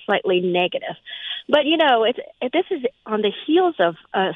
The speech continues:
several months of retail's reports showing that, in, in fact, consumers were spending and splurging over the summer. So, um, so, so that's what the, the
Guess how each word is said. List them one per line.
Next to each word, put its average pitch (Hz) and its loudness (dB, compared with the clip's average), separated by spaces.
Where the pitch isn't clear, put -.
several 247 4
months 220 0
of 180 -2
retail's 196 -4
reports 175 -2
showing 180 2
that, 175 2
in, 175 -4
in 190 -8
fact, 190 -2
consumers 180 -2
were 170 -2
spending 285 4
and 175 -6
splurging 202 2
over 196 0
the 170 -6
summer. 202 -2
So, 196 2
um, 180 0
so, 220 2
so 220 2
that's 226 0
what 208 -2
the, 180 -2
the 165 -2